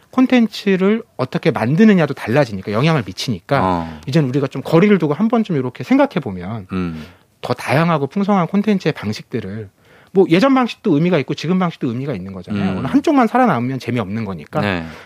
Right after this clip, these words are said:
Speaker 1: 그런 좀 기대를 가져볼 수 있지 않을까 싶습니다.
Speaker 2: 아, 어때요? 이게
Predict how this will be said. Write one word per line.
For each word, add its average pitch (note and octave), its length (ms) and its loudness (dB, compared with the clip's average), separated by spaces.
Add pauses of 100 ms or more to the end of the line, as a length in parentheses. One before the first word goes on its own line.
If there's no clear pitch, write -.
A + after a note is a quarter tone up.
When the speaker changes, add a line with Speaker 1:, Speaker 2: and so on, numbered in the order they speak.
Speaker 1:
그런 G3 260 2
좀 F3 140 -2
기대를 D3 380 0
가져볼 C#3 340 -4
수 - 100 -12
있지 G2+ 200 -8
않을까 G2 260 -10
싶습니다. - 400 -16 (220)
Speaker 2:
아, F#2+ 320 -4
어때요? G2+ 580 2
이게 G#2 480 2